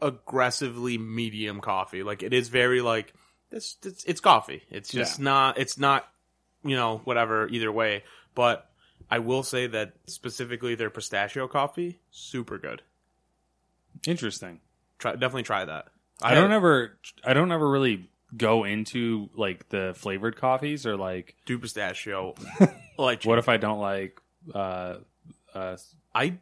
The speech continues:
Speaker 1: don't like pistachios, or I, I don't, maybe I just haven't ever really
Speaker 2: <laughs>
Speaker 1: given, given them a try, but I,
Speaker 2: Uh-huh.
Speaker 1: my buddy's like, "Try this pistachio coffee." Oof.
Speaker 2: Yeah?
Speaker 1: So good.
Speaker 2: Okay.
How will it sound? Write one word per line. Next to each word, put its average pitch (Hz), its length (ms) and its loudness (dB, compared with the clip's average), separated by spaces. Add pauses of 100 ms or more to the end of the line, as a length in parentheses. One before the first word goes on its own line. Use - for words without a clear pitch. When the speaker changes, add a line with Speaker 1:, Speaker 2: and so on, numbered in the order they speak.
(100)
Speaker 1:
don't 123 280 2
like 113 220 -2
pistachios, 127 680 -2
or 107 80 2
I, 101 160 0 (200)
I 110 120 -2
don't, 127 200 -6
maybe 143 200 -4
I 165 80 -2
just 117 240 -16
haven't 117 240 0
ever 117 100 -2
really 113 220 0 (160)
Speaker 2:
<laughs> - 160 0
Speaker 1:
given, 131 360 2
given 139 160 2
them 135 120 0
a 117 40 0
try, 117 360 2
but 110 400 0
I, 120 40 -2
Speaker 2:
Uh-huh. 107 140 0
Speaker 1:
my 123 80 2
buddy's 127 260 2
like, 117 120 -4
"Try 117 140 0
this 113 100 -2
pistachio 107 480 -6
coffee." 117 480 -6 (420)
Oof. 123 260 -2 (340)
Speaker 2:
Yeah? 110 320 -2
Speaker 1:
So 123 200 -4
good. 92 200 -6 (1000)
Speaker 2:
Okay. 170 320 -12